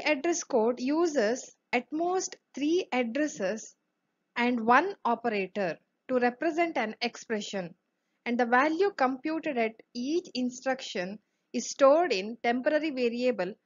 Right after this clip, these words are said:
generated by the compiler. Okay, what is three address code? In three address code, there is at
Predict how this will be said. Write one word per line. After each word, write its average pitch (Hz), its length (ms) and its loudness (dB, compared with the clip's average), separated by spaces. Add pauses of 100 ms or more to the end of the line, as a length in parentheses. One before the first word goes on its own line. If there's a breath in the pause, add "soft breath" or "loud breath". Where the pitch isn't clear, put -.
(160)
generated 240 580 2
by 196 140 0
the 285 100 -2
compiler. 185 600 -4 (1400)
Okay, 294 180 -2
what 208 240 -2
is 262 160 -6
three 240 300 -6
address 240 640 -2 (880)
code? 285 240 0 (640)
In 220 120 -6
three 277 280 -2
address 254 340 -2
code, 320 380 -2
there 233 160 0
is 440 340 2 (200)
at 220 140 -4